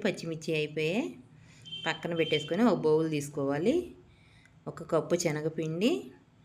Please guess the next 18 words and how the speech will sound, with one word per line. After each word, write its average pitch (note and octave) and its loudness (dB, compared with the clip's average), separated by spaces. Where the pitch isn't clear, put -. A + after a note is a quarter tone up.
ఒక C#3 -8
అర D3+ 0
స్పూన్ E3 -2
సాల్ట్, E3 0
ఒక C#3+ -6
చిటికెడు E3 2
వంట C#3+ 0
సోడా, E3+ 2
ఇవన్నీ E3 0
బాగా D#3+ 2
కలదిప్పుకోవాలి. D#3 0
అన్నీ E3 2
మిక్స్ E3 -4
అయ్యాక D#3+ 6
బాగా D#3 2
వాటర్ D#3 2
వేసుకుంటూ D3+ -4
కలుపుకుందాం. D3+ -2